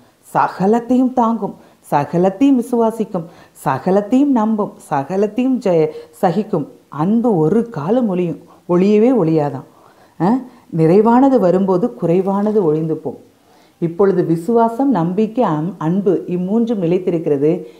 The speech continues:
இவைகளில் அன்பே பெரியது என்று சொல்லி கடைசி வசனம் சொல்லியிருக்கு. அன்பு தாங்க மிகவும் பெரியது. கலாத்தியர் ஐந்தாவது அதிகாரம் பதினாலாவது வசனத்தை வாசித்து பார்த்தீர்களானால், "உன்னிடத்தில் நீ அன்பு கூறுகிறது போல பிறனிடத்திலும் அன்பு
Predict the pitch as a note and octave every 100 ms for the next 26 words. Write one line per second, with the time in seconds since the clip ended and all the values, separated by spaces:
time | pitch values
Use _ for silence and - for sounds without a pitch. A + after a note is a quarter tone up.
0 | - D3+ E3 D#3+ D#3 D#3 D#3 D3+ F3 F#3
1 | G3+ A#3 - E3 D#3+ D#3+ D#3+ C#3+ F3+ D3+
2 | F#3 F3+ C#3 D#3+ E3 D#3 C3 C#3+ C#3 C#3
3 | A#2+ A#2 - _ _ _ _ _ - C#3
4 | F3+ G3 F3+ D3+ G3 F#3+ C#3+ D3 E3 F#3+
5 | D3+ C#3+ D3 C#3+ - - _ _ _ -
6 | D3 F3 G3+ G3+ D3+ C3 B2 C#3 F#3+ G3
7 | G3 D#3 C3 E3 F3 D3 C#3+ G3+ - -
8 | - C#3+ F#3 G#3 G#3 F#3+ D3+ C#3 C3+ E3+
9 | E3+ D3+ C#3+ D3+ F3 E3 E3 D3+ - D#3+
10 | D3+ C3 C#3+ F#3+ - - - E3 D#3+ G3
11 | A#3 A#3+ C#4+ B3+ G3 E3+ G#3 G3 F#3 F3+
12 | E3 - C#3 C3+ A3 - - _ - D#3
13 | F#3 G3 G#3 A#3+ C4 D#3+ E3+ G3